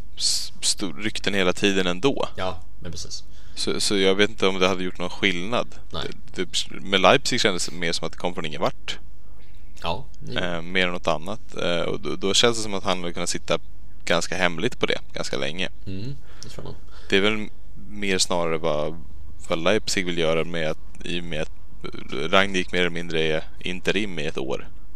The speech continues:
Speaker 1: Som är lite, lite konstigt.
Speaker 2: Men det har ju gått bra.
Speaker 1: Men
Speaker 2: Det har gjort.
Speaker 1: det har
Speaker 2: Ehm,
Speaker 1: ja, ja, jo.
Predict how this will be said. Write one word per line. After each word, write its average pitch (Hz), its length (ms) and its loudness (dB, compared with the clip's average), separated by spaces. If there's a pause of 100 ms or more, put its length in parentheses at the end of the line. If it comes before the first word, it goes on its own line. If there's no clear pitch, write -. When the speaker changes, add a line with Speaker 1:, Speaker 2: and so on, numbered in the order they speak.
(640)
Speaker 1:
Som - 160 -2
är 67 40 -2
lite, - 460 -2 (140)
lite 90 160 -2
konstigt. 85 520 -2
Speaker 2:
Men 92 140 0
det 87 60 0
har 123 80 2
ju 170 40 -2
gått 190 120 -2
bra. 62 120 -2
Speaker 1:
Men - 100 -2 (640)
Speaker 2:
Det 113 60 -2
har 95 60 -2
gjort. - 260 -4
Speaker 1:
det - 80 -2
har - 420 -2 (160)
Speaker 2:
Ehm, 87 280 -2 (540)
Speaker 1:
ja, 80 240 -2
ja, 110 360 0
jo. 110 240 -2